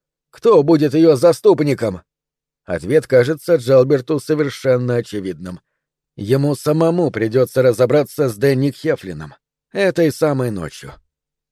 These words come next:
Завтра утром больницу, где сейчас пребывает Хефлин, наводнят люди, но в ближайшие часы там будет тихо. Хефлина никто не охраняет. С чего бы, если слепые идиоты из К Б Р думают, что убийца бедной мисс Ивон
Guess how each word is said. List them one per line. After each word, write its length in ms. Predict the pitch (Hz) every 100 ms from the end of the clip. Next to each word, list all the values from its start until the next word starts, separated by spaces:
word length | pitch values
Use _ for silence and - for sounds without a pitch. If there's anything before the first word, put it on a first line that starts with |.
| _ _
Завтра 500 | 113 139 143 - 135
утром 380 | 170 160 117 110
больницу, 520 | 120 135 147 123 123
где 180 | 113 123
сейчас 400 | 135 117 131 -
пребывает 500 | 131 127 127 131 117
Хефлин, 420 | - 160 135 120 - _ _ -
наводнят 560 | 131 123 127 147 139
люди, 460 | 160 175 135 92 - _ _ -
но 200 | 143 107
в 60 |
ближайшие 680 | 120 117 120 107 104 113 113
часы 440 | - 123 - 151
там 320 | 143 139 113 113
будет 280 | 113 135
тихо. 400 | - 170 - - _ _ _ _ _
Хефлина 520 | 127 113 139 139 143 127
никто 380 | 135 - 120
не 120 | 113 117
охраняет. 720 | - 101 85 71 73 67 _ _ _ _
С 80 | -
чего 360 | - 202 175 180
бы, 180 | 113 98 _ _
если 340 | 113 117 135 123
слепые 440 | 143 131 147 135
идиоты 380 | 123 143 123 131
из 120 | 120
К 120 | 131
Б 100 | 127
Р 180 | 175 151 _ _ -
думают, 400 | 139 170 151 135
что 180 | - 147
убийца 400 | 135 160 - 143
бедной 360 | 143 127 135 131
мисс 240 | 131 -
Ивон 300 | 139 170